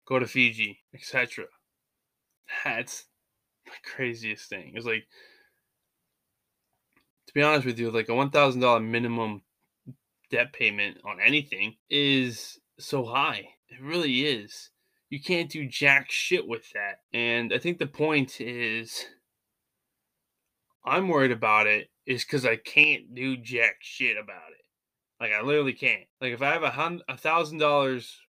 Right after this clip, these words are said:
minimum payment on student loans, that's not even including credit card debt, by the way, and that's not even including m-, my other bills,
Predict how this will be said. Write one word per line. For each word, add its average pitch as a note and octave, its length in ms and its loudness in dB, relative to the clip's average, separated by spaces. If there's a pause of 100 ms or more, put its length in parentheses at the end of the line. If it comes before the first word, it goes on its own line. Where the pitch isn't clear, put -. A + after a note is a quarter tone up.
minimum C#3 480 -4
payment B2 380 -4
on A2 200 -6
student B2 420 -6
loans, G#2 280 -8
that's G#2+ 200 -10
not A2+ 120 0
even C3+ 180 0
including C3 520 -6
credit A#2+ 300 -2
card A2 260 -10
debt, G#2 320 -8
by G#2 180 -6
the G2 100 -10
way, G#2+ 340 -4 (380)
and A#2+ 300 -8 (220)
that's C3 140 -4
not C#3+ 140 0
even C#3 160 0
including B2+ 600 -4 (460)
m-, - 120 -16 (120)
my A#2 240 0
other D#3 200 0
bills, A#2 560 -6